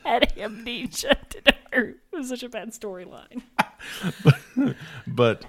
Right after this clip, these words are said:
Speaker 2: like, with X-Men, they try to, like, it's a very long story based before it gets, like, any real
Speaker 1: No, I could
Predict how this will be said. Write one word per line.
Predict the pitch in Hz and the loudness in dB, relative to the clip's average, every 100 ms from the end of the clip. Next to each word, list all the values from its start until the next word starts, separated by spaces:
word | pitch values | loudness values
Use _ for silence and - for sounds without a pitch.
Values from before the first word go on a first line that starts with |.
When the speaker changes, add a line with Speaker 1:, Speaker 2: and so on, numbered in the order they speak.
| - | -8
Speaker 2:
like, | 117 98 - | -4 -4 -6
with | - - | -16 0
X-Men, | 151 - 107 101 95 85 | 0 0 0 2 0 2
they | 117 | 0
try | 117 - 107 95 - | 0 0 2 2 -2
to, | 101 92 85 87 _ - _ _ - | -2 -2 -4 -14 _ -20 _ _ -6
like, | 117 101 95 - - | -4 -4 -8 -16 -10
it's | 117 - | -8 -8
a | |
very | - 95 90 - 135 120 101 | -10 -16 -18 -4 -2 0 -2
long | 101 101 90 85 | 4 6 6 2
story | - - 95 85 | -4 0 2 0
based | 80 85 85 - - _ - - - - 110 | -2 -4 -4 -10 -18 _ -20 -20 -20 -18 -14
before | - 104 85 | -4 -2 -2
it | |
gets, | 90 87 85 | -4 -6 -6
like, | 82 - | -8 -6
any | 92 85 87 | -8 -6 -8
real | 87 87 80 80 76 _ _ _ - | -6 -4 -2 -4 -8 _ _ _ -4
Speaker 1:
No, | 247 254 233 | 0 2 2
I | 240 | 2
could | 254 220 | 2 -2